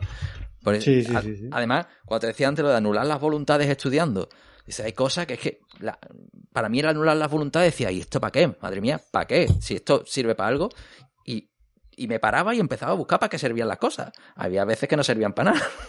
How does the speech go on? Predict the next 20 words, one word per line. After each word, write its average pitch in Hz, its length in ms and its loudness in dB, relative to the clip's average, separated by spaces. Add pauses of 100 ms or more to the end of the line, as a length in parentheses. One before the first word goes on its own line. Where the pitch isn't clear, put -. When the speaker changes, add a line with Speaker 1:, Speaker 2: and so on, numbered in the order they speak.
(160)
Speaker 1:
<laughs> 131 180 -4
o 156 80 4
no, 123 160 4
o - 220 -2
no 143 100 2
lo 123 60 4
encontraba. 113 500 2 (680)
Pero 107 260 4
que, 110 200 -2
que - 200 -10
muchas 117 240 -2
veces 156 240 -2
esa 180 100 -4
era 143 100 2
la 117 100 0
forma 147 440 2
de 151 80 0
encontrar 113 500 0
una 139 160 4
motivación 131 600 2